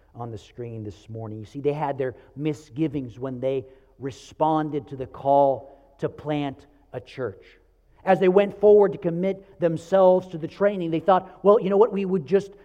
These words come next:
get prepared so we might be able to help another church planter already in process." But, you know, as they reviewed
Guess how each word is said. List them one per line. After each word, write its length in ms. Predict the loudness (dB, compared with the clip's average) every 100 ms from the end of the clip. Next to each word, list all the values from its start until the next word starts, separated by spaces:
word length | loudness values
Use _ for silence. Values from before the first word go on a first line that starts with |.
| _ -8
get 480 | -8 -10 _ _
prepared 640 | -4 -4 -4 2 2 2 0
so 100 | -2
we 80 | -2
might 160 | -4
be 120 | -2
able 160 | 0 0
to 80 | 0
help 300 | 2 0 -2 -8
another 400 | -2 2 2 2
church 420 | -2 -6 -6 -8
planter 540 | -2 -2 0 -2 -4 -8 -14 0
already 680 | 4 4 4 2 0 -4 -8 -18 _ _
in 220 | -8 -8 -8
process." 680 | -8 -8 -8 -14 -20 -20 _ _ _ _ _ _ _
But, 80 | -2
you 40 |
know, 80 | 0
as 160 | 2 2
they 200 | 0 -2
reviewed 840 | -6 -6 -4 -6 -2 -2 -2 -6